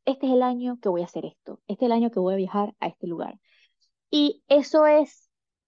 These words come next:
es importante mantenerse conectado con eso, porque si lo dejas, o sea, si no sabes realmente conectar con tu intuición y saber cuándo es el momento correcto,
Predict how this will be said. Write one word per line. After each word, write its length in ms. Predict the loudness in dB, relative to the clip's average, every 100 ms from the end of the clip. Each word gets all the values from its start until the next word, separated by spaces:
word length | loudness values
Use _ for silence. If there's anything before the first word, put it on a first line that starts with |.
| _ _ 0
es 80 |
importante 680 | 2 2 0 -2 -2 -2 -6 -4
mantenerse 520 | -4 -4 -6 -8 -10
conectado 400 | -10 -8 -8 -6
con 180 | -4 -6
eso, 320 | -8 -14 -18 _ _ _ _ _
porque 640 | 2 2 2 2 2 0 _
si 240 | _ -2
lo 160 | 0 2
dejas, 560 | 2 0 -2 -4 _ _ _ _ _ _ -12
o 80 | -6
sea, 120 | -4
si 160 | -2
no 340 | -2 0 -2 -4
sabes 340 | -2 -2 -2
realmente 680 | -2 -2 -2 -4 -6 -8 -8
conectar 480 | -6 -4 -4 -6 -6
con 120 | -8
tu 80 | -6
intuición 520 | -6 -6 -4 -4 -4
y 60 | -4
saber 280 | 0 0 0
cuándo 260 | -2 -2
es 60 | -2
el 60 |
momento 400 | -2 -2 -4 -6
correcto, 540 | -6 -6 -6 -8 -10